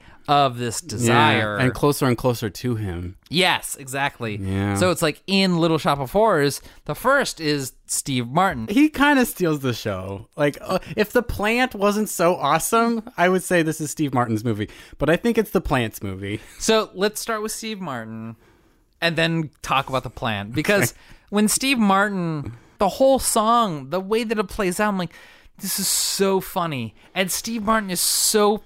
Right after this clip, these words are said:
Speaker 1: fucking good. The way that, like, he walks into his office and twists the doll's head off, I'm like, "Oh my God."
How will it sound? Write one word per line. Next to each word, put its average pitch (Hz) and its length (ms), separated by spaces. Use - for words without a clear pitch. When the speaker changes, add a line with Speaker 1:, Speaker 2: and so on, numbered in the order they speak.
Speaker 1:
fucking 190 300
good. 180 140
The 180 80
way 196 260
that, 247 100
like, 196 220
he - 280
walks 180 600
into 214 240
his 185 140
office 165 500
and 139 260
twists - 680
the 175 80
doll's 165 680
head 160 380
off, 202 320
I'm 196 40
like, 175 140
"Oh 226 360
my 160 180
God." 135 840